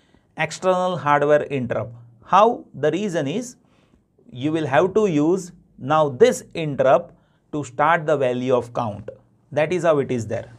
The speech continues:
So here, my dear students, to have running counter, first of all, you will have to make this T R bit to one.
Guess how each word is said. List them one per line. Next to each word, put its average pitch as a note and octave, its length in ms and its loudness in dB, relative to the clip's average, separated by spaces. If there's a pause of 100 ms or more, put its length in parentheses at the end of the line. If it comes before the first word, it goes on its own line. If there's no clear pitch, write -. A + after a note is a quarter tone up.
(500)
So - 200 0
here, F3 260 4
my C#3 140 0
dear C#3+ 180 2
students, E3 640 -4 (340)
to F3 140 0
have F#3+ 240 4
running F3 340 0
counter, D3+ 560 0 (300)
first D3+ 260 0
of F3 140 0
all, F3 120 2
you D#3 100 0
will D3+ 100 2
have D3 140 2
to C#3+ 100 0
make D#3+ 320 -4 (340)
this C#3 380 -2 (200)
T F3+ 200 4
R F#3+ 160 6
bit D3+ 280 -4
to C#3 80 0
one. C#3 540 0